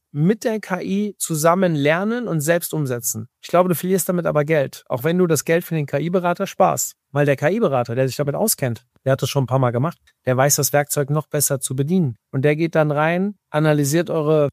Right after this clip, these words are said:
Prozesse oder was auch immer und gibt euch natürlich viel schneller diesen Vorteil, der nach hinten raus im Zinseszinseffekt vielleicht viel effektiver ist.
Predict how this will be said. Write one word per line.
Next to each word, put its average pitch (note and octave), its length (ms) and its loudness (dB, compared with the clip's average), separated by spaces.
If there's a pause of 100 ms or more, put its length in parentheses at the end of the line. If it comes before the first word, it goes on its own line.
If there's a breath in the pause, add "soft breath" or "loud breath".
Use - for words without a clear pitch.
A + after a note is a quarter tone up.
(100)
Prozesse E3 680 0
oder C3 260 0
was D3+ 180 0
auch D3 100 -2
immer F3 320 0 (240 loud breath)
und C#3 120 -4
gibt - 200 -2
euch C#3 160 -2
natürlich D#3+ 380 -4
viel A3+ 360 -4
schneller F#3+ 400 0
diesen C#3 280 -2
Vorteil, F#3 720 -2 (200)
der C#3+ 120 2
nach D3 180 0
hinten G#3+ 300 -2
raus D3 300 2
im C#3+ 120 -2
Zinseszinseffekt D#3+ 960 -2 (180)
vielleicht D3 280 0
viel F3+ 200 0
effektiver C#3 540 -4
ist. - 180 -10